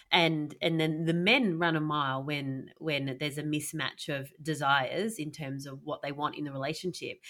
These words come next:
And that might be true. May-, maybe it does happen more that way, but I know it happens a lot for us and also for some of our other, like, single female, um,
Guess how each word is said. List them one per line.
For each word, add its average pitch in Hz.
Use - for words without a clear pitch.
And 233
that 311
might 330
be 214
true. 175
May-, 175
maybe 180
it -
does 185
happen 170
more 160
that 151
way, 139
but 190
I 214
know 247
it -
happens 269
a 214
lot 175
for 185
us 196
and 185
also 208
for 190
some 180
of 165
our 156
other, 151
like, 151
single 175
female, 147
um, 135